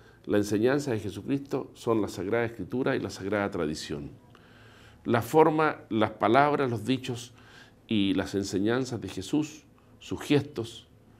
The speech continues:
y la manera en cómo la Iglesia a lo largo de los siglos ha ido, ido viviendo, eh, en, en nuestros antepasados, eh,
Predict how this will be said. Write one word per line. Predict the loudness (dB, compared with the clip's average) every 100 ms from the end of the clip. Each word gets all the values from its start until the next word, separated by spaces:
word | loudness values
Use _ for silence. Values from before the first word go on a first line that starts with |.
| -20 -20 -20 _ 0
y | 2 2 0 -2
la | 0
manera | 2 2 2
en | 2
cómo | -2 -4
la | -2
Iglesia | -2 -4 -4 -4
a | -4
lo | -2
largo | -2
de | -4
los | -6
siglos | -6 -2 0 0
ha |
ido, | 2 2
ido | 0 -2 -2 0
viviendo, | 0 2 2 2 0 0 -2 -16 -20 -20 -20 -20 -4
eh, | 0 2 0 -4
en, | -4 -2 -4 -8 -8
en | -4 -4
nuestros | -6 -8 -10
antepasados, | -8 -8 -10 0 2 2 0 -4 -18 -20 -20 -20 -20 -20 -4
eh, | 0 2 0